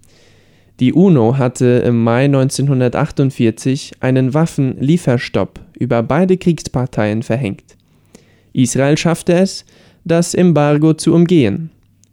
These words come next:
Die arabischen Staaten waren dadurch benachteiligt. Großbritannien und Frankreich, die traditionellen Waffenlieferanten der Araber, hielten sich an das Embargo.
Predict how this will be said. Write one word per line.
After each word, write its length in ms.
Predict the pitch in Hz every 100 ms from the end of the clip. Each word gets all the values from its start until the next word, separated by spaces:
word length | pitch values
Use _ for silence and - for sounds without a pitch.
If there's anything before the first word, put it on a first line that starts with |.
| _ _
Die 100 | 147
arabischen 500 | 139 180 190 143 120
Staaten 600 | 117 117 107 - 135 151 -
waren 380 | 127 120 117 123
dadurch 420 | 113 110 113 -
benachteiligt. 800 | 135 147 151 - 107 98 - _ _ _ _ _ _ _ _ _ -
Großbritannien 720 | 135 127 131 120 117 127 139
und 160 | 123 -
Frankreich, 760 | 120 113 127 143 175 - _ _
die 260 | 117 110 107
traditionellen 840 | 123 117 117 - 123 117 110 107
Waffenlieferanten 960 | 135 - 127 120 117 113 113 117 - 139
der 140 | 120
Araber, 580 | 107 104 104 110 131 151 _ _ _
hielten 420 | - 185 180 131
sich 240 | 110 110
an 140 | - 110
das 180 | 113 -
Embargo. 560 | 117 110 110 107 98